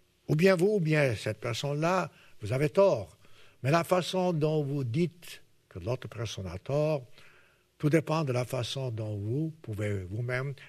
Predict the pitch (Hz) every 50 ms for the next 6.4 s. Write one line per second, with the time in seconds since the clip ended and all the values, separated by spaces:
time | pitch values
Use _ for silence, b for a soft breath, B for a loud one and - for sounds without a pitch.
0 | B B - 101 127 135 - - 131 131 131 113 107 104 104 104 98 - 107 92
1 | 85 98 92 90 82 80 78 78 73 69 69 - _ b b b b b b b
2 | b b b b b - - - 160 156 - - - 156 156 156 123 95 87 -
3 | _ - - - - 101 104 - - - 90 82 78 - - - - - - -
4 | - - - - _ _ _ _ _ _ b b b b b b b b b b
5 | b b - 117 120 - 190 185 185 185 190 196 180 - - 135 131 123 127 110
6 | 104 104 95 85 80 76 69